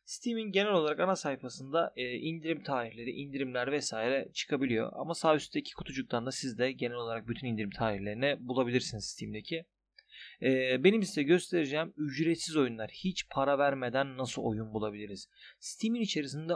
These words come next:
binlerce oyun var. Belki yani on binleri bile geçmiş olabilir. Tam emin değilim. Çünkü bundan dört beş sene önce yaklaşık sekiz bin tane falan oyun vardı.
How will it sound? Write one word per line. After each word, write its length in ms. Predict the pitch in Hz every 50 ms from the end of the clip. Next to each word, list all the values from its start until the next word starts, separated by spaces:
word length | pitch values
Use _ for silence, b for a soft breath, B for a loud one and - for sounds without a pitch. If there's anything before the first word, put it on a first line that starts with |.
| - - _ _ _ _
binlerce 760 | - 123 104 101 151 180 180 170 180 190 185 170 156 135 147
oyun 240 | 147 143 135 123 117
var. 180 | 110 110 104 120
Belki 440 | 131 135 135 - - - - - _ _ _ _ _ -
yani 240 | 120 117 117 117 117
on 320 | - 135 143 147 147 147
binleri 400 | 147 151 147 147 147 147 143 143
bile 160 | 131 127 139
geçmiş 380 | 131 131 127 127 - 131 - -
olabilir. 360 | 131 120 123 117 117 117 113 -
Tam 180 | - 123 120
emin 280 | 117 117 117 117 117 117
değilim. 340 | 135 131 117 110 120 127 127
Çünkü 260 | - 127 113 - 117 113
bundan 260 | 117 117 117 113 107
dört 180 | 117 113 -
beş 120 | - 135 -
sene 220 | - - 127 120
önce 340 | 120 117 110 110 120 117 - B B B B B B -
yaklaşık 440 | 131 123 - 131 127 - 143 135 -
sekiz 460 | - - - 123 - - 156 143 131
bin 140 | 131 120 113
tane 240 | 127 120 120 120
falan 240 | 117 123 120 120 117
oyun 300 | - 127 147 170 175 170
vardı. 460 | 160 156 151 143 135 151 156 - -